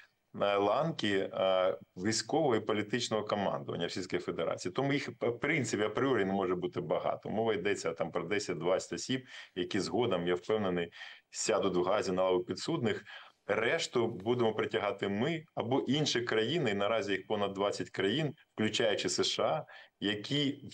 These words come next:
в межах своїх національних судів також будуть притягати воєнних злочинців до відповідальності. Дуже складно ту категорію справ робити. Всі ми розуміємо, що під час війни в переважній більшості ці особи для нас недосяжні, але в-,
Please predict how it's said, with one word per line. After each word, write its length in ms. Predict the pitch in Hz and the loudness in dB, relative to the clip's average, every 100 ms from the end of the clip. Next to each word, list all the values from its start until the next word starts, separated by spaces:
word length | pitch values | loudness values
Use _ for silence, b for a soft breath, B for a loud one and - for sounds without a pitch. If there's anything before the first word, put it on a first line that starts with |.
| - | -2
в 40 | |
межах 300 | 110 127 120 | 0 2 0
своїх 300 | 120 135 127 | 0 2 2
національних 640 | 120 117 120 117 117 110 95 | 0 2 2 4 2 2 -2
судів 440 | - 98 113 165 - B B - | -2 -4 -2 -2 -4 B B -6
також 380 | 98 - 139 95 | -4 0 0 2
будуть 300 | 98 110 - | 0 0 0
притягати 460 | 92 - 117 - | -2 0 0 2
воєнних 260 | 90 95 87 | 0 2 0
злочинців 500 | 87 87 107 - 87 | -4 -2 -4 -4 -2
до 80 | 90 | 2
відповідальності. 840 | 90 - 87 80 69 67 - - B B B | 0 0 -4 -2 -6 -8 -18 -18 B B B
Дуже 340 | 92 135 175 160 | -2 2 2 2
складно 360 | - 135 123 | 0 0 0
ту 140 | 120 120 | 0 0
категорію 480 | 117 120 110 107 | 0 2 2 2
справ 360 | 101 - 101 95 | 0 0 0 2
робити. 400 | 98 90 90 - | 0 2 0 -2
Всі 200 | - 120 | -4 0
ми 100 | 117 | 2
розуміємо, 420 | 110 107 107 98 | 0 0 0 0
що 140 | 90 95 | -2 -2
під 200 | 107 95 | -2 0
час 260 | 104 - | 0 2
війни 460 | 107 113 110 87 78 B B _ | 2 4 4 2 -2 B B _
в 40 | |
переважній 460 | - 107 117 110 107 | 0 2 2 2 0
більшості 440 | 98 104 - - | 0 -2 -2 -2
ці 160 | 90 104 | -2 2
особи 340 | 98 110 92 | 2 2 2
для 140 | 90 92 | 4 4
нас 220 | 90 - | 2 0
недосяжні, 840 | 107 139 139 - 123 110 110 87 - B B B _ | -2 0 0 0 0 0 -2 -8 -12 B B B _
але 280 | - 110 170 | -2 2 2
в-, 180 | 185 - | 0 -4